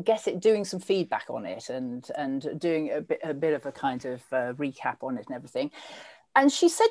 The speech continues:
to me, um, "By the way, Sarah Jane, do you know anything about story? Because I think I need to learn a little bit more about it." And I was absolutely flabbergasted because I thought, "M-, that's all we've been <laughs> doing." Your workshop, which was a huge success,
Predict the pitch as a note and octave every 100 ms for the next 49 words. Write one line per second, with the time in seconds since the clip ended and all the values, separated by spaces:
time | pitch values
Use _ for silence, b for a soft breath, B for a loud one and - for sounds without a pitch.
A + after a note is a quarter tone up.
0 | - D#4+ C#4+ B3+ - C4 C4+ B3+ - _
1 | - - A3+ F4 A4 A#4 E4+ D#4+ D#4 G3
2 | - D3 C#3+ D3+ F#3 F#3 G#4 A4+ G4+ E4+
3 | B3 G#3+ F#3+ F3+ - - - - F#3 D3
4 | A2+ - - - F3+ A3+ B3 C4 F4 F#4
5 | F4 D4+ A3 F#3+ A3 G3 F3+ D#3+ D3 D#3
6 | D#3+ G3 G3 G3+ D#4 E4 - - A3+ A#3+
7 | C#4+ C#4+ C#4 C4 G3+ - A3 B3+ A#3 E3
8 | B2+ C3 C#3 D#3 F#3 G#3+ G#3+ A#3 - A#3
9 | - B B B - D4 - - D4 D4
10 | C#4 C#4+ A3 F#3 A#3+ A3+ B3 G#3 - A#3
11 | - G#3 F#3+ B B C4+ C#4+ C4 C#4 -
12 | - C3+ - D#3 F3 F#3+ G3 F#3+ F#3 -
13 | - F#4+ A#4 E4+ - - - - F#2+ -
14 | - -